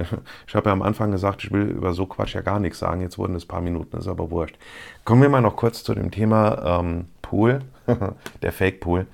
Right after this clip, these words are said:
hatte ich ja letzte Episode angesprochen, und zum Thema von dieser ganzen Show. Ich hatte am vorletzten Wochenende, also bei vierundzwanzig Stunden Qualifiers,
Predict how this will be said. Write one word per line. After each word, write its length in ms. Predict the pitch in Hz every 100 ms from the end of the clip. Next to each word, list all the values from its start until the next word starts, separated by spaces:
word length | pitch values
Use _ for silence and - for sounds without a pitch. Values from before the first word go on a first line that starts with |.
| -
hatte 160 | - -
ich 60 | -
ja 80 |
letzte 260 | 90 - -
Episode 420 | - 80 80 80
angesprochen, 600 | 90 104 107 110 104 113 - - - - _
und 160 | 107 -
zum 160 | 104
Thema 280 | - 98 95
von 160 | - 87
dieser 240 | 87 87
ganzen 360 | 85 85 - -
Show. 260 | - - - - - - - - _ -
Ich 140 | -
hatte 180 | 120 131
am 280 | - 104 101
vorletzten 500 | 127 120 131 101 92
Wochenende, 420 | 92 123 113 110
also 220 | 98 -
bei 140 | 95
vierundzwanzig 500 | 92 - 113 - 101
Stunden 220 | - 104 101
Qualifiers, 880 | - 101 101 95 90 87 98 135